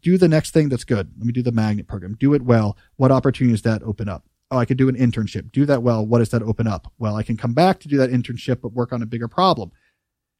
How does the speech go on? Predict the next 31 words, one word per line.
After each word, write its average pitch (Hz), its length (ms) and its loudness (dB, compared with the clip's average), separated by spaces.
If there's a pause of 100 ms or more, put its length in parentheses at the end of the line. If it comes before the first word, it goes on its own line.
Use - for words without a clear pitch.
That's 147 240 -2
left 143 240 2
to 131 80 -6
right 113 200 -4
planning. 98 420 -10 (500)
It 120 80 -4
can 135 100 0
bring 151 200 2
you 151 60 4
to 135 60 2
really 120 240 0
cool 104 180 -6
places. 90 440 -12
So - 160 -20
you 120 100 -6
kinda 190 220 2
know 160 260 6
roughly 151 360 2
where 139 120 2
you 131 80 2
wanna 120 220 0
go. 107 340 -2 (600)
You 110 100 -6
start 143 480 0
and 123 160 -6
say, 123 140 -2
"What 120 180 0
can 131 120 -6
I 117 60 -2
do 113 140 -6
first?" - 640 -4